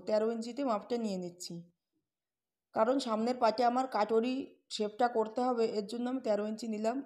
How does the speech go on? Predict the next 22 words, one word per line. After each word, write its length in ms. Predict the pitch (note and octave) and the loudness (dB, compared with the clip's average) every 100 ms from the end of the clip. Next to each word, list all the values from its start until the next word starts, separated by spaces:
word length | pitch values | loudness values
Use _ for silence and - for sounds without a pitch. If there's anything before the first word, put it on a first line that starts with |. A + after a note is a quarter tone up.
| - | -2
এবং 260 | A#3 A#3+ C4+ - - _ _ _ _ _ - | 2 2 2 -4 -14 _ _ _ _ _ -2
পেছ-, 220 | A#3+ - | -2 -4
সামনের 360 | G3+ G#3+ A#3 C4+ | -6 -4 -2 -2
পার্টের 320 | C#4+ C#4 C#4+ | -2 -2 -4
জন্য 240 | C#4+ C#4+ B3 B3 | 0 0 0 2
লম্বার 360 | A#3 A3+ A#3 B3 | 4 4 4 4
মাপটা 300 | A3+ A3+ A#3+ | 2 0 0
নিলাম 240 | B3+ C#4+ D4 | 2 0 -2
কুড়ি 260 | C#4 B3+ A#3 | -4 -2 -2
ইঞ্চি। 300 | F#3+ E3+ F3+ E3+ _ _ _ _ _ _ _ _ _ _ _ _ _ _ _ _ _ _ _ _ _ _ | -4 -6 -12 -14 _ _ _ _ _ _ _ _ _ _ _ _ _ _ _ _ _ _ _ _ _ _
কারণ 200 | A3+ A#3 B3+ | 0 0 0
এখান 300 | G#3+ A3+ C4 C#4+ | -2 0 0 2
থেকেই 300 | D4 D4 D#4 | 0 0 2
আমি 240 | A#3+ B3 D#4 F4+ - _ _ _ _ _ _ _ _ - | 2 2 -2 -6 -16 _ _ _ _ _ _ _ _ 0
চারটে 380 | A#3 A3+ - C4+ | 2 2 0 -4
পা-, 220 | C4+ - G3+ | -2 -2 0
আম, 240 | G#3 G#3 G3 G3 G3 - _ _ _ _ _ _ _ _ _ _ - | 0 -2 -4 -6 -8 -14 _ _ _ _ _ _ _ _ _ _ -4
কা-, 200 | G#3 - | -4 -2
পার্টটাকে 520 | G#3+ G#3 G#3 A#3+ C4+ F#4+ F4+ - | -2 -2 0 -2 -2 -6 -8 -4
কাটিং 260 | A3 A3 G#3 | -2 -2 -4
করে 180 | F#3+ | -4
নেব। 180 | F3+ E3+ | -4 -6